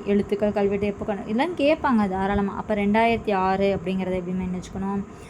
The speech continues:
ம், எப்படி வச்சுக்கணும்? முட்டை வந்த முட்டை, இது வந்து ஜீரோ, அ, இருபது மைண்ட்ல வச்சுக்கோங்க. இது வந்தாவே உங்களுக்கு வந்துரும். முட்டை வந்த புளிய ஆறு அடிச்சது, முட்டை வந்த புளிய ஆறு, கோம்புனா ரெண்டு கொம்பு இருக்கு,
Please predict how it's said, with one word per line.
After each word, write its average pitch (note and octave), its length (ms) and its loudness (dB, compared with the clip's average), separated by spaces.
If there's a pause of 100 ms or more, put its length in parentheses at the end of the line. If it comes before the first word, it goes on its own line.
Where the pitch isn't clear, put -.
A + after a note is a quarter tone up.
(240)
ம், G#3+ 200 4 (1000)
எப்படி A3 220 6
வச்சுக்கணும்? A3 460 2 (280)
முட்டை A#3 460 6
வந்த G#3+ 300 4
முட்டை, G3+ 480 2
இது G3 160 -4
வந்து A3 220 2 (100)
ஜீரோ, G#3+ 260 2 (400)
அ, G3+ 60 0 (300)
இருபது A#3+ 360 2
மைண்ட்ல A3 240 4
வச்சுக்கோங்க. G3+ 320 -2
இது A3 120 2
வந்தாவே B3+ 360 2
உங்களுக்கு G#3+ 300 -2
வந்துரும். G3 280 -2 (260)
முட்டை G#3+ 400 4
வந்த A#3 260 2 (140)
புளிய G3+ 280 0 (340)
ஆறு A3+ 360 2
அடிச்சது, F3+ 480 -8 (420)
முட்டை F3+ 340 -6
வந்த G3+ 260 -2 (120)
புளிய F#3+ 340 -2
ஆறு, G3+ 220 -2 (140)
கோம்புனா G#3+ 420 2
ரெண்டு G3+ 320 2
கொம்பு G3 320 -2
இருக்கு, F#3+ 220 -6